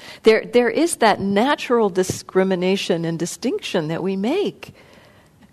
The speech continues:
And, and what happens, though, around othering is really that kind of piling on some view. And so the other is more about our view or a belief, I think.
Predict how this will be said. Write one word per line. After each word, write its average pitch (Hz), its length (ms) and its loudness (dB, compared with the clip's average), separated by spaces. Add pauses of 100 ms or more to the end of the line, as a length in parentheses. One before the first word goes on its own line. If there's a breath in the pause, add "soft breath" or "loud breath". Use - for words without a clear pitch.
(200)
And, 196 500 0
and 180 340 4
what 185 240 4
happens, 202 540 0
though, 175 160 4
around 160 340 2 (120)
othering 185 580 2
is 156 220 -4
really 175 340 0
that 156 400 0 (1120 loud breath)
kind 175 220 -2
of 151 100 -10
piling 190 560 2
on 147 640 0 (220)
some 165 380 -2
view. 156 640 -2 (380 soft breath)
And 185 120 -2
so 196 120 2
the 185 200 0
other 262 360 6
is 175 160 2
more 190 220 2
about 170 360 4
our 156 160 4
view 170 560 -4
or 135 160 0
a 135 60 -2
belief, 147 760 -6 (140)
I 151 80 2
think. 135 460 -8